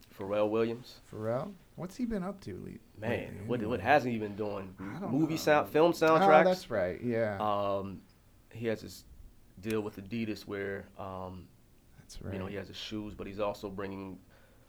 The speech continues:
Speaker 1: he's using the shoes to promote social awareness.
Speaker 2: Mm-hmm.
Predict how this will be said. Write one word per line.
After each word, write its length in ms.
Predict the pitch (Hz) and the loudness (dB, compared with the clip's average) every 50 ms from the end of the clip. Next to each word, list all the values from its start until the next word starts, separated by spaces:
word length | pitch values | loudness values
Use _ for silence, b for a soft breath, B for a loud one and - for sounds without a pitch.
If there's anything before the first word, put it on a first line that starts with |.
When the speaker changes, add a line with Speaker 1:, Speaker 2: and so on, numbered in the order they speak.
| b b b _ - - _ _ - - _ _ _ _ _ | b b b _ -20 -20 _ _ -20 -20 _ _ _ _ _
Speaker 1:
he's 240 | 104 110 113 101 107 | -8 -8 -6 -6 -6
using 200 | 110 101 101 101 | -8 -8 -8 -10
the 60 | 95 | -10
shoes 600 | - - 110 110 113 113 104 101 92 85 - - - _ _ _ _ _ _ - - - - | -10 -8 -4 -4 -4 -4 -4 -6 -10 -14 -18 -20 -20 _ _ _ _ _ _ -20 -20 -16 -12
to 500 | 104 104 98 95 95 95 95 92 87 - - | -12 -10 -10 -10 -10 -10 -12 -12 -14 -14 -16
promote 340 | - 104 98 98 98 92 - | -14 -12 -8 -8 -8 -8 -6
social 300 | - 117 120 120 - 107 | -4 -4 -4 -2 -4 -4
awareness. 560 | 98 95 101 95 92 87 - 90 - - - 120 | -4 -2 -2 -2 -2 -4 -6 -10 -14 -12 -8 -8
Speaker 2:
Mm-hmm. 340 | 120 110 113 110 110 107 | -6 -6 -6 -8 -10 -12